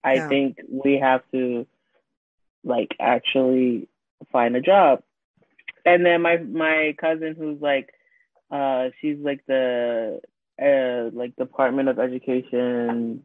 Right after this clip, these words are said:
Speaker 1: district something, whatever. And she was like, "We need substitute teachers.
Speaker 2: Mm.
Speaker 1: We'll pay you this amount an hour and this amount, um, a year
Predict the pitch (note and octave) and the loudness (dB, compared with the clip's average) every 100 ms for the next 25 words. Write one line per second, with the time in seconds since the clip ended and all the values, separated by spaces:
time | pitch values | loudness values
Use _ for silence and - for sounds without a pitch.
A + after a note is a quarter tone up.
0 | - - C3 - - B2+ C3+ B2 B2 B2 | -8 -4 -2 -4 -2 -2 0 2 4 4
1 | B2 B2 A#2+ C3 C#3+ C#3 C3 A#2+ - - | 6 4 4 2 0 2 2 0 -2 -18
2 | _ - - _ _ - G#3+ C#4+ A#3 G3+ | _ -20 -20 _ _ 2 4 4 4 2
3 | F#3+ F3 D#3+ D3+ C3 A#2 A2+ - _ _ | -2 -8 -8 -6 -8 -12 -12 -14 _ _
4 | _ _ _ _ _ _ A3+ A#3+ - _ | _ _ _ _ _ _ -4 -4 -8 _
5 | _ _ _ _ _ _ _ _ D#3 D#3+ | _ _ _ _ _ _ _ _ 0 0
6 | D#3 E3+ D#3+ D3+ E3 G3 G#3+ G#3 G#3 F#3 | 0 0 0 0 -2 -6 -6 -6 -6 -6
7 | G3+ G3+ G#3 G3+ D#3 C#3+ C#3 C#3+ D#3 E3 | -6 -6 -4 -6 -8 -10 -8 -6 -6 -6
8 | D#3 D#3 D#3 C#3+ - _ _ _ _ _ | -2 -2 -2 -6 -12 _ _ _ _ _
9 | _ D3+ C#3+ C#3 C3 B2 C3+ C3+ D#3+ F#3+ | _ -2 0 0 -4 -6 -8 -4 -2 0
10 | G#3+ | -2